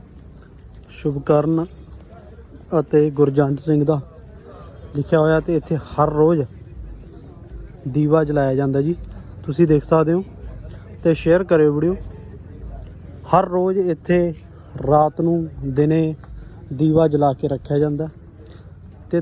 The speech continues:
ਤਿੰਨ ਮਾਰਚ ਨੂੰ ਸ਼ੁਭਕਰਨ ਵੀਰੇ ਦਾ ਭੋਗ ਆ, ਸਾਰੇ ਜ਼ਰੂਰ ਪਹੁੰਚਣ ਉੱਥੇ। ਕਿਸਾਨ ਆਗੂਆਂ ਵੱਲੋਂ ਵੀ ਅਪੀਲ ਕੀਤੀ ਗਈ ਹੈ ਕਿ ਸਾਰਿਆਂ ਨੇ ਜ਼ਰੂਰ ਆਉਣਾ।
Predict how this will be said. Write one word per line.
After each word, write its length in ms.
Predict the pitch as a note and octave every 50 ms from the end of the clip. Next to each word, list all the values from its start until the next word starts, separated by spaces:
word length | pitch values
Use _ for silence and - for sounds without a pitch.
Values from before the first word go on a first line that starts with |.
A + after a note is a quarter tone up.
| - -
ਤਿੰਨ 240 | E3+ E3 E3 E3+ E3+
ਮਾਰਚ 420 | E3+ D#3 C#3+ C#3 C#3 C3+ - - D#3+
ਨੂੰ 200 | D3+ D3+ D3+ D3 - - - - - - - - - - - - -
ਸ਼ੁਭਕਰਨ 480 | - D#3 C#3+ C#3 - D#3 D3+ D3 E3 E3
ਵੀਰੇ 220 | D#3 D3+ D3 D3
ਦਾ 160 | D3 D3 C#3+ C#3 - - - - - - - - - - - - - -
ਭੋਗ 300 | - F3 E3 D3+ C#3+ C#3+
ਆ, 120 | D3+ D#3 E3 - - - - - - - -
ਸਾਰੇ 220 | C#3+ C#3+ C#3+ D#3 D3
ਜ਼ਰੂਰ 320 | C3+ C3+ C3+ C#3 D3+ D3+
ਪਹੁੰਚਣ 360 | D3 - D3+ C#3+ C#3+ - D#3
ਉੱਥੇ। 300 | D#3 C#3+ - - - E3 E3 - - - - - - - - - - - - - - - - - - - - - - -
ਕਿਸਾਨ 320 | - C#3+ - D#3 D#3 D#3 D#3+
ਆਗੂਆਂ 320 | D#3 D3 C#3+ D3+ E3 E3
ਵੱਲੋਂ 240 | D#3 D#3+ D#3 D#3 D#3
ਵੀ 180 | D3+ D#3+ D#3+ D#3 - - - - D3
ਅਪੀਲ 300 | - - E3 D#3 E3 E3+
ਕੀਤੀ 300 | E3 F3 D3+ - E3+ D3+
ਗਈ 200 | C#3 D3 D3 D3 D3
ਹੈ 40 | D#3 - - - - - - - - - - - - -
ਕਿ 100 | - F#3+ F3
ਸਾਰਿਆਂ 400 | - - D#3 D3+ D#3+ F3 F#3+ F#3+
ਨੇ 120 | F#3+ G3
ਜ਼ਰੂਰ 320 | F3 D3 D3+ E3 F3 F3
ਆਉਣਾ। 340 | F#3 E3 D#3+ C#3+ C#3+ D3 D#3+